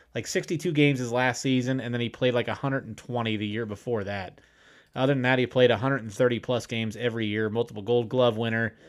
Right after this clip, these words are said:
and, and he got, the first year he was eligible for the Hall of Fame, he got four point six percent of the vote, or four point three.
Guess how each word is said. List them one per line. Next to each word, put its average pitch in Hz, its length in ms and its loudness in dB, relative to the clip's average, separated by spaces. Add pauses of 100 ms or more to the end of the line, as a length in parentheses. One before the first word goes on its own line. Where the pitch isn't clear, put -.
(280)
and, 104 180 -6
and 110 200 -4
he 139 280 4
got, 131 260 2
the 117 60 0
first - 320 0
year 127 100 0
he 131 100 2
was 120 140 2
eligible 123 400 2
for 120 140 -4
the 110 80 0
Hall 120 220 2
of 104 80 -4
Fame, 127 480 0
he 123 120 -4
got 123 200 0
four 135 220 0
point 120 300 -4
six 151 300 -6
percent 151 300 -6
of 135 60 0
the 131 60 -2
vote, 139 200 2
or 113 60 -4
four 143 220 -4
point 127 240 -6
three. 131 440 -2